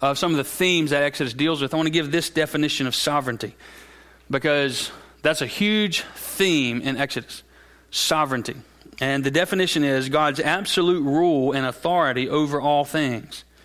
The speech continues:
or his exercise of power and authority over his creation.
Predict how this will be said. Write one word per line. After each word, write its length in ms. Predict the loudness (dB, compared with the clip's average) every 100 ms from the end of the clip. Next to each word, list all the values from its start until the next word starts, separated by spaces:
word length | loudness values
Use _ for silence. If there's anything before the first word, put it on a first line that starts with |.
| -20 _ -20 -20 -20 -8
or 340 | 0 2 2 0 -8 -8 -2
his 220 | 0 0 -2
exercise 600 | -2 -2 -2 0 0 -2
of 160 | -4
power 440 | -4 0 2 2 2
and 140 | -2
authority 560 | -2 0 0 -2 -6 -10 -18 -20 -20 -8 -4
over 200 | -2 -2
his 160 | -4
creation. 560 | -2 -2 -2 -4 -10